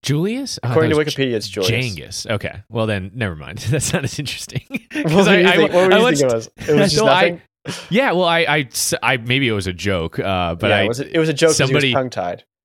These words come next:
Speaker 1: somebody, um, said it, nobody knows. <laughs>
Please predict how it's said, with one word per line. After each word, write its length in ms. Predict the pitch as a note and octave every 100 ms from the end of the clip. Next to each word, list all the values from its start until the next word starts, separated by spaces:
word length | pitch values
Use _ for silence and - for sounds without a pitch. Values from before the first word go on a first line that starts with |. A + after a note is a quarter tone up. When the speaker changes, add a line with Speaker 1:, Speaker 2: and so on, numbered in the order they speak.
| -
Speaker 1:
somebody, 640 | - E3 D#3+ D3 B2 A#2
um, 480 | A2+ G#2+ G2+ F#2+ F#2+
said 280 | - G#2 G2
it, 140 | F#2
nobody 500 | A2 A2 A2+ G#2+ G2
knows. 400 | F2+ F2 D#2+ F2+
<laughs> 60 | -